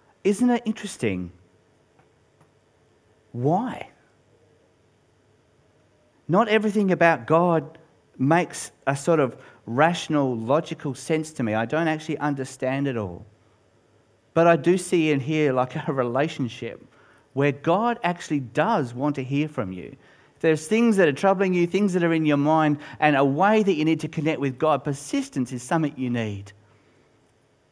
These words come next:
You know, you're growing up with kids in the home, and it's like, "Dad, give me the iPad.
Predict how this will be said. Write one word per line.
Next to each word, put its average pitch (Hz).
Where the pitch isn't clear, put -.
You 208
know, 170
you're 131
growing 139
up 123
with 117
kids 135
in 127
the 113
home, 120
and -
it's 104
like, 104
"Dad, 101
give 110
me 101
the 95
iPad. 98